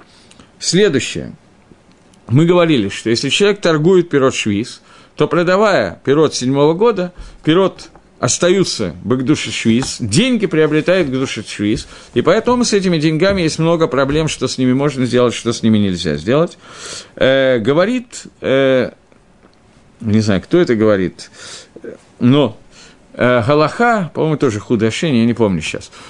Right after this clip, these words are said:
но галаха, которая липсек эт ламайса, что если я покупаю пирот оцер бейздин и даю деньги стоимость, за стоимость этих пирот, то деньги не становятся к душе швейц, не приобретают святость седьмого года,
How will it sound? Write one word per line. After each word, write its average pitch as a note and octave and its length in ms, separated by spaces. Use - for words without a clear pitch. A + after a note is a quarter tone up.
но C#3+ 220
галаха, E3 800
которая C#3 580
липсек C3+ 440
эт A#2 120
ламайса, A2+ 580
что - 460
если D3 340
я G3 140
покупаю D#3+ 680
пирот B2+ 460
оцер C3 300
бейздин A2 480
и B2 100
даю E3 300
деньги B2 400
стоимость, B2+ 720
за A#2+ 140
стоимость B2+ 480
этих G2 180
пирот, E3 380
то D#3+ 140
деньги F#3+ 440
не E3 200
становятся C#3 520
к G#2 100
душе G#2 240
швейц, - 480
не E3 220
приобретают C3+ 560
святость A#2+ 400
седьмого A2 320
года, F#3 300